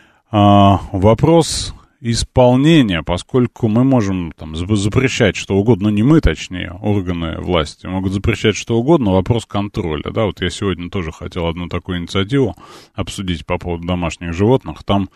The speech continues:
будет регламентирована длина поводка, например, у собак,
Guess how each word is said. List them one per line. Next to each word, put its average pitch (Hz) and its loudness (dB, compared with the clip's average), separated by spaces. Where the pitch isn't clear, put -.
будет 131 2
регламентирована 120 2
длина 107 4
поводка, 92 0
например, 73 -12
у - -20
собак, 76 -8